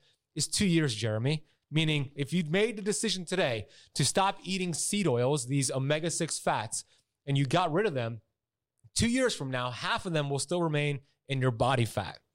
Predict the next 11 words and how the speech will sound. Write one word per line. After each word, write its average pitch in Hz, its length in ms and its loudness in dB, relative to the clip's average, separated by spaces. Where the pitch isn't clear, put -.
They 147 140 2
are 147 140 4
highly 170 400 2
inflammatory, 127 800 0
and 139 120 2
they 143 120 4
lead 165 420 0
to 143 120 -2
cancer, 170 560 0
heart 170 260 0
disease, 151 560 0